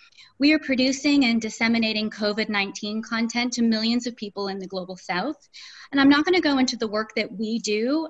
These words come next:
and instead I can share some links of that work in the chat. Um, instead, I wanna focus on a bit of a needs ass-,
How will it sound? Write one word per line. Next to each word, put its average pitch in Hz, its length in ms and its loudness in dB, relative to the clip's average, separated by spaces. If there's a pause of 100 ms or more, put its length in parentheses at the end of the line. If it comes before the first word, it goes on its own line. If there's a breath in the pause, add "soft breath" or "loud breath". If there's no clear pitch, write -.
and 233 80 4
instead 226 380 0
I 208 80 0
can 220 140 -6
share 214 280 0
some 196 260 -8
links 208 300 -4
of 240 100 -4
that 240 220 -2
work 262 300 -4 (160)
in 214 180 -2
the 196 80 -4
chat. 226 480 -4 (560 loud breath)
Um, 240 320 0
instead, 311 520 2
I 359 80 -2
wanna 277 220 2
focus 233 560 -4
on 214 140 -4
a 202 40 -4
bit 214 120 -2
of 202 80 -4
a 208 80 -2
needs 202 400 -4
ass-, 254 260 -2